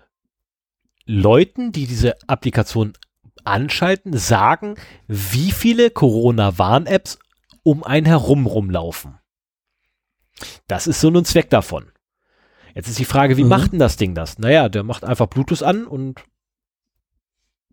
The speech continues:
Speaker 1: macht einmal so, hey, hier bin ich, wer ist denn alles da? Sammelt alles ein, was kommt. Es gibt auch schöne
Speaker 2: Egal, ob's
Speaker 1: Kommentare.
Speaker 2: von der App ist oder nicht.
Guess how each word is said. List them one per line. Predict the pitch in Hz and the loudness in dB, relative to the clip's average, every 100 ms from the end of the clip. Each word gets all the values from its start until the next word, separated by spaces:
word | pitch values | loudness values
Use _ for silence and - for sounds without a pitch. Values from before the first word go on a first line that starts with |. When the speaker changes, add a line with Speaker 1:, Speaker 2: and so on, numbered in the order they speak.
| _ _ | _ _
Speaker 1:
macht | 127 135 | -2 -2
einmal | 147 143 | 0 0
so, | 139 131 _ | 0 -2 _
hey, | - 190 | 0 2
hier | 156 | 2
bin | 139 165 | 0 -2
ich, | - | -2
wer | 123 | -2
ist | 139 | -2
denn | 156 | -6
alles | 117 110 | -4 -4
da? | - 131 302 _ _ _ _ _ _ _ _ _ _ | 0 0 0 _ _ _ _ _ _ _ _ _ _
Sammelt | 98 95 135 139 - | -6 -2 0 -2 -2
alles | 139 175 - | 0 0 -2
ein, | 156 | -2
was | 135 - | 0 0
kommt. | 180 320 - _ _ _ _ _ _ - - | 0 -2 -16 _ _ _ _ _ _ -20 -10
Es | 113 | -8
gibt | - 160 | -4 0
auch | 147 | 2
schöne | - 151 | 4 4
Speaker 2:
Egal, | 131 135 | 4 4
ob's | 151 - | 2 0
Speaker 1:
Kommentare. | |
Speaker 2:
von | 131 | 0
der | 123 | 0
App | 127 | 0
ist | 135 135 | -2 0
oder | 123 120 | 2 2
nicht. | 131 165 - | 2 -2 -8